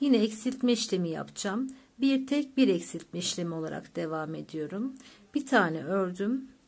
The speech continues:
Bir ilmek eksiltiyorum. Ee, birazcık da elyaf koyabiliriz içine.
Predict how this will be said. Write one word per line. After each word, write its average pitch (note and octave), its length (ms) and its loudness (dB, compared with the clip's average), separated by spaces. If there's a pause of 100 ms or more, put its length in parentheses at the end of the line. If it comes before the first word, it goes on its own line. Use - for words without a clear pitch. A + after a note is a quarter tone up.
(1500)
Bir A3 240 0
ilmek F3 520 -2
eksiltiyorum. F3 960 -6 (4000)
Ee, F#3+ 220 -2 (260)
birazcık C#4 600 2
da C4+ 180 4
elyaf A#3 420 4
koyabiliriz G3+ 720 2
içine. E3+ 600 -2